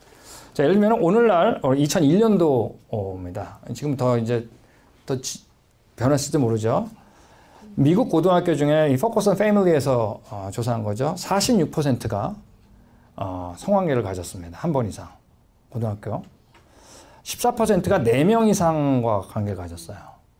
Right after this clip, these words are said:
삼십사 퍼센트가 이 조사하기 삼 개월 안에, 어, 성관계를 한번 가졌습니다. 자, 이게 지금 미국이에요. 아, 여러분, 어, 프로이드라는 사람 들어보셨죠?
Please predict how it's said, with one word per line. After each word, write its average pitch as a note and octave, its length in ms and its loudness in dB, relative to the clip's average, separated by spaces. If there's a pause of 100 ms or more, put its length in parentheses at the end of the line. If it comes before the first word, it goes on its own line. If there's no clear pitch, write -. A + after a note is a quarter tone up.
(1400)
삼십사 A3 440 0
퍼센트가 F#3 380 2
이 D#3+ 140 4
조사하기 C#3 560 2
삼 A#3+ 300 0
개월 G#3 500 4
안에, G#2+ 440 -4 (720)
어, G#2+ 120 -12
성관계를 F3+ 340 0
한번 C3+ 180 -2
가졌습니다. F#2+ 640 -10 (800)
자, C#3 140 -8
이게 D3 220 0
지금 G3 500 0 (360)
미국이에요. A2+ 720 -4 (1200)
아, B2 100 2
여러분, F#3 500 2 (480)
어, A2+ 200 0
프로이드라는 B3+ 560 2
사람 F3+ 200 2
들어보셨죠? A#2+ 680 0